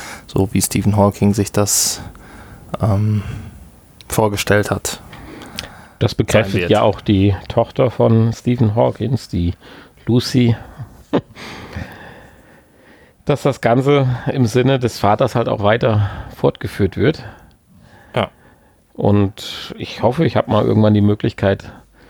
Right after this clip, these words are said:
Speaker 2: sowas zu sehen, weil es sind ja ortsbasierte Anwendungen, das heißt, wir werden's sicherlich nicht in irgendeinem Store runterladen können oder zumindestens vorerst sicherlich nicht, sondern es wird hier von Museen und ich weiß nicht, vielleicht kommt auch eine Sternwarte oder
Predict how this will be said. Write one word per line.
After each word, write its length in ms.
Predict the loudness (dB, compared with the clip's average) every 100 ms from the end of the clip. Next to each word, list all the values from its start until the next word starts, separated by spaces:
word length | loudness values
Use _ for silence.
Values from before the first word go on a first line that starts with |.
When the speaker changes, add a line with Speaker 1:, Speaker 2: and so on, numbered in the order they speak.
| -20 -20 _
Speaker 2:
sowas 360 | -4 0 0 0
zu 120 | -2
sehen, 340 | 2 2 2
weil 380 | 2 2 2 2
es 140 | -2 -2
sind 160 | 0
ja 360 | 2 2 2 0
ortsbasierte 840 | 0 0 -2 -4 -2 0 0 2 2
Anwendungen, 480 | 2 2 2 2
das 160 | 2 2
heißt, 240 | 0 0
wir 120 | -2 0
werden's 280 | 0 0
sicherlich 360 | -2 -2 0 0
nicht 160 | 0 0
in 80 |
irgendeinem 260 | 0 2 2
Store 320 | 0 2 2
runterladen 540 | 4 2 2 2 2 0
können 320 | 0 2 2
oder 240 | 2 0 -2 -10 -20 -20 -8
zumindestens 520 | 2 4 4 0 -8
vorerst 720 | -2 2 2 2 0 -6 -6
sicherlich 400 | 0 2 2 0
nicht, 340 | 2 0 -4 -20 -20 -20 -20 -20 -20 -14
sondern 300 | -2 2 2 0
es 120 | -2
wird 120 | -2
hier 160 | 0 0
von 260 | 2 4
Museen 560 | 2 2 2 4 4 2
und 340 | 2 0 0 -8 -20 -20 -20 -20 -20 -20 -20 _
ich 160 | -6 -2
weiß 200 | 0 2
nicht, 120 | 0
vielleicht 260 | 0 -2 0
kommt 200 | 0 0
auch 100 | 0
eine 80 | 0
Sternwarte 640 | 2 2 4 2 2 2
oder 420 | 2 2 2 0